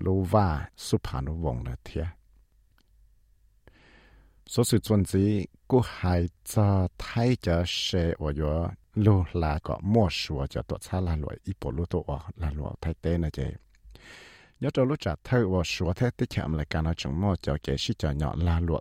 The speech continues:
chuẩn gì cho thái lũ tuột trà lì là phải chịu cho cái người bằng la lụa là Bureau of Investment nó có tàu kia thì ạ. Nếu sát so cho xe Corporate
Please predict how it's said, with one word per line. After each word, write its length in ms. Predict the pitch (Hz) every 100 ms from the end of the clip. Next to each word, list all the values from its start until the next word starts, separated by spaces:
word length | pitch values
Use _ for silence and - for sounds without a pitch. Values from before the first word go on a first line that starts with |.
| -
chuẩn 340 | 85 73 76
gì 260 | - 64 -
cho 100 | 76 -
thái 240 | - 101
lũ 260 | 113 110 135 -
tuột 220 | 78 -
trà 320 | - - 73
lì 140 | 73 73
là 100 | 92
phải 220 | - 71 -
chịu 200 | - 90
cho 80 | -
cái 80 | 82
người 160 | 73 69 -
bằng 160 | 69
la 100 | 71
lụa 200 | 78 80
là 120 | - 78 71
Bureau 280 | 87 85 87
of 80 | 87 -
Investment 580 | 90 90 123 - 90
nó 100 | 82
có 100 | 85
tàu 220 | - 85 -
kia 240 | - 76 65
thì 100 | 69
ạ. 140 | 60 - _ _ - - - - - - - _ -
Nếu 140 | 110
sát 300 | - 101 104 -
so 260 | - 113
cho 180 | 110 104
xe 680 | 101 - - 107 104 104 101 - _ _ _ - -
Corporate 400 | 95 - 82